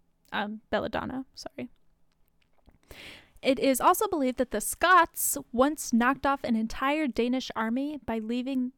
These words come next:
them tribute of barrels of beer laced with deadly nightshade.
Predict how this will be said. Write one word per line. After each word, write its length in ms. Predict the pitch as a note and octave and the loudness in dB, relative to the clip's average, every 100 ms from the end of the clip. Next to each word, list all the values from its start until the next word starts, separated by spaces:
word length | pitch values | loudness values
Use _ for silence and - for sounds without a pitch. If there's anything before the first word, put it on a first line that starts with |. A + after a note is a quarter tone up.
| _ | _
them 200 | A#3+ A3 G#3 | -6 -6 -6
tribute 480 | - D#4 D4 D#4 - | -6 -6 -4 -4 -6
of 220 | A3 G3+ | -8 -6
barrels 360 | A#3 A#3+ B3+ B3 | -6 -4 -6 -8
of 160 | G#3 - | -14 -8
beer 360 | C4 A#3+ G#3 G#3 | -6 -4 -4 -6
laced 380 | A3+ B3 C4+ - | -6 -6 -4 -4
with 120 | A#3+ | -4
deadly 260 | A3+ A3 G#3+ | -4 -4 -4
nightshade. 580 | G#3 G#3 - A#3 B3 | -4 -8 -10 -10 -12